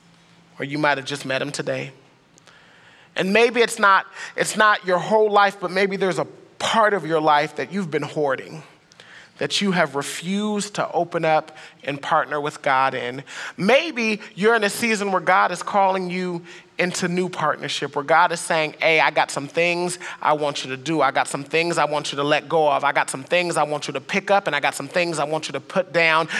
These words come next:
And it is scary, and you are worried, and you are trying to pull away. I wanna invite you to lean all the way in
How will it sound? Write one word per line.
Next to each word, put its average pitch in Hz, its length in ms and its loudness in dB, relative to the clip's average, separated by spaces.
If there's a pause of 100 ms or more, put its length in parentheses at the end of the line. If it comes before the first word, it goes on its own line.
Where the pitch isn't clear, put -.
And 160 140 0
it 147 100 0
is 131 120 -4
scary, 196 640 2 (180)
and 151 160 -2
you 151 160 -2
are 131 80 0
worried, 175 460 2
and 147 180 -2
you 156 180 -2
are 143 60 0
trying 165 580 2 (200)
to 156 120 -4
pull 175 280 0
away. 151 440 2 (180)
I 160 100 4
wanna 156 220 0
invite 139 400 -2
you 147 60 -8
to 135 40 -2
lean 131 220 -2
all 143 340 4
the 143 120 -4
way 135 440 -2
in 127 220 -6